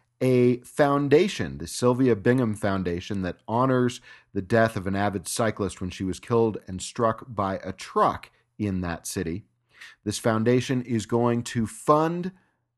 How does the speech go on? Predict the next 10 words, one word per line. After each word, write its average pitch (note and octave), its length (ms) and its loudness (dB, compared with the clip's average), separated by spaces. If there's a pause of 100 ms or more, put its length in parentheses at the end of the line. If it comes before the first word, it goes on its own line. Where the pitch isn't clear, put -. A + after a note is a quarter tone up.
(160)
the B2 500 6 (520)
presenting C3 800 0 (640)
of B2 260 6 (120)
bike D#3 380 2
lights F2+ 420 -4 (200)
to F3+ 100 -8
cyclists B2+ 500 -2
riding G#2 360 2
at F#2+ 120 -10
night F2+ 320 -8